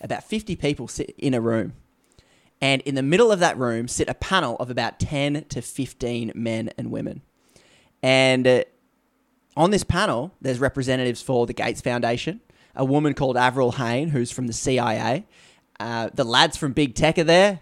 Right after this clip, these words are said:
Mark, how are you? Oh, he's not there. Representative for the, for Big Tech is there. A bloke called George Gale, which is the head of the Chinese C D C, like the Center for Disease Control, but China,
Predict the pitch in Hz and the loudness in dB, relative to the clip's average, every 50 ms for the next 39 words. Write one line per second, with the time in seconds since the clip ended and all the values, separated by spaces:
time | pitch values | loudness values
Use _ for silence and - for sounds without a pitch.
0 | - - - 110 113 127 127 127 - 139 120 123 120 120 123 123 123 120 - - | -10 -6 -2 0 2 2 2 0 -2 -2 -2 0 0 2 2 2 2 0 -2 -2
1 | 151 135 120 - - - 131 120 113 120 117 113 131 110 117 113 110 117 120 120 | -4 -4 -4 -6 -8 -6 -6 -4 -2 -2 -4 -4 -6 -8 -6 -6 -4 -4 -6 -6
2 | - 120 120 120 113 110 - _ - 123 123 131 120 117 - - - 110 117 - | -6 -8 -6 -6 -6 -8 -10 _ -12 -8 -6 -4 -6 -6 -4 -4 -4 -4 -4 -4
3 | 135 - 127 120 120 120 120 123 120 120 - - - - - 131 117 151 156 160 | -6 -6 -4 -2 0 0 2 0 0 -2 -6 -14 -18 -8 -6 -4 2 6 6 6
4 | 160 - - 160 147 135 127 - 156 147 160 147 - - 143 127 135 151 170 165 | 6 4 2 2 2 2 0 0 4 4 4 4 4 2 4 6 6 6 6 4
5 | 147 - - 120 123 110 95 139 135 143 123 113 123 - - - 139 139 143 131 | 2 0 -2 -6 -8 -6 -4 -2 -2 -2 -2 -4 -6 -8 -6 -4 0 0 0 2
6 | 131 139 151 160 147 - - 160 151 151 160 156 147 143 - - 147 151 190 202 | 0 0 0 -2 -4 -4 -2 -2 0 0 0 -2 -2 -2 -2 -2 0 0 0 -2
7 | 147 143 139 - - - 131 123 127 - 123 123 120 120 123 123 120 131 117 131 | -4 -6 -8 -10 -8 -6 -6 -6 -6 -8 -8 -8 -6 -4 -4 -4 -4 -6 -6 -4
8 | 120 120 120 113 - - _ _ _ _ _ _ - 117 113 123 123 117 120 120 | -4 -4 -4 -6 -10 -14 _ _ _ _ _ _ -12 -10 -8 -8 -8 -8 -10 -12